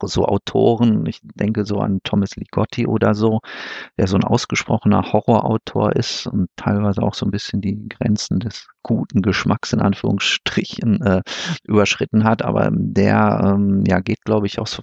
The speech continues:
von so einer ähnlichen Prämisse aus. Also der weiß auch, was Weltekel ist, aber der hat dann einfach so, ja, sehr nihilistische Sachen aus, auch draus gemacht und nihilistisch ist das hier eben nicht, was wir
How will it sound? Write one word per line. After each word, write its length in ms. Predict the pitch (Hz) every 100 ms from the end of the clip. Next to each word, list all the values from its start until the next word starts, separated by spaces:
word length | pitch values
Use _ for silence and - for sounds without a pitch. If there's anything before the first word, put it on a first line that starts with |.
| 104
von 240 | - 101
so 60 | 98
einer 180 | 95
ähnlichen 360 | - 101 92 92
Prämisse 600 | - - 87 90 - -
aus. 240 | - 104 -
Also 220 | 104 101 - - - -
der 180 | - 104
weiß 460 | 104 98 95 - -
auch, 260 | - -
was 220 | - 90 -
Weltekel 720 | - - - - 95 - -
ist, 240 | - - -
aber 240 | 101 101 92
der 200 | 110 101
hat 80 | -
dann 240 | 98 98
einfach 380 | - 98 - - -
so, 240 | 104 104
ja, 240 | 101 95 - - - - -
sehr 360 | 113 98 98
nihilistische 760 | 98 104 104 101 - 98 - 98
Sachen 340 | 85 - -
aus, 220 | - 98 -
auch 480 | - - _ - - -
draus 360 | 92 104 -
gemacht 440 | - 90 131 - -
und 340 | - - - -
nihilistisch 760 | - 98 98 95 107 - - -
ist 160 | -
das 180 | - -
hier 200 | - 113
eben 220 | 104 95
nicht, 260 | 92 98 -
was 200 | 107 - -
wir 140 | 95